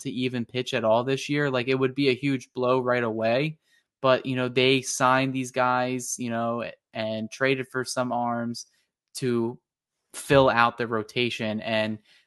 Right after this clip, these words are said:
um, it's not, not, not to say that they're done. You know, trade deadline could come if they feel like they have a really good shot to win the World Series this year. They'll go out and get a guy,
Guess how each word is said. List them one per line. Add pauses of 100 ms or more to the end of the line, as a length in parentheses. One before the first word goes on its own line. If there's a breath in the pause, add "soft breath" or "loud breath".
(180 soft breath)
um, (140)
it's
not,
not, (140)
not
to
say
that
they're
done.
You
know,
trade
deadline
could
come
if
they
feel
like
they
have
a
really
good
shot
to
win
the
World
Series
this
year. (280 soft breath)
They'll
go
out
and
get
a
guy,